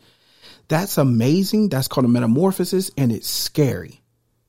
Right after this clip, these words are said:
And that's why it happens all behind a cocoon. Because if we saw it happen in real life, <laughs> it would be crazy.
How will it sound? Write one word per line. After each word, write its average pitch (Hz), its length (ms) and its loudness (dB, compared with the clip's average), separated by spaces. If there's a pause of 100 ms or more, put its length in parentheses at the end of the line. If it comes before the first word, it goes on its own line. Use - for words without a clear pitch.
(720)
And 135 120 0
that's 143 200 0
why 139 160 2
it 131 60 0
happens 123 400 -4
all 143 280 0
behind 135 380 0
a 123 40 -4
cocoon. 113 520 -6 (300)
Because 123 260 -2
if 110 120 -6
we 156 200 -2
saw 147 300 -2
it 123 60 -4
happen 123 400 -4
in 110 120 -2
real 131 160 0
life, 143 460 -6 (480)
<laughs> - 440 -18 (680)
it 143 100 -10
would 147 100 0
be 160 100 -2
crazy. 196 520 -4